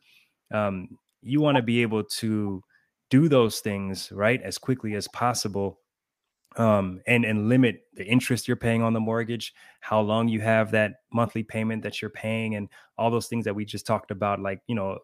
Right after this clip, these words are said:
moments ago when we were talking about buying a house. Um, I, I really want that to resonate with people. Like, saving five percent,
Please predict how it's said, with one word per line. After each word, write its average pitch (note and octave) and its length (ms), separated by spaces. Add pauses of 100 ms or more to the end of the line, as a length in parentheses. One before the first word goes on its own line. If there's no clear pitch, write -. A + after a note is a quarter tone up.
moments A2+ 480
ago G#2 500
when G2+ 100
we G2 80
were G#2 80
talking G2+ 360
about G2 380
buying G2+ 300
a F#2+ 40
house. G2+ 360 (640)
Um, F#2+ 380 (160)
I, G#2+ 60
I G#2 180
really A#2+ 340
want A2 260
that G#2+ 180
to G2 120
resonate G#2+ 380
with G2+ 120
people. A2 380
Like, G2+ 240 (460)
saving B2+ 400
five A#2+ 320
percent, C#3 480